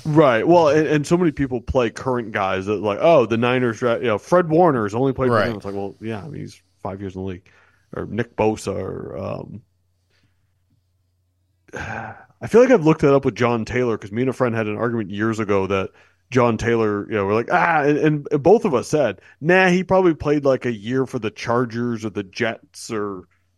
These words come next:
Speaker 1: Tampa or something like that," but he didn't. You know what I'm actually pretty confident is Brent Jones,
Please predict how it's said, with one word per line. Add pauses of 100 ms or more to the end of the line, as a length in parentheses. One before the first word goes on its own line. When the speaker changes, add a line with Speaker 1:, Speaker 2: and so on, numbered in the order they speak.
Speaker 1:
Tampa
or
something
like
that,"
but
he
didn't. (640)
You
know
what
I'm
actually
pretty
confident
is
Brent
Jones,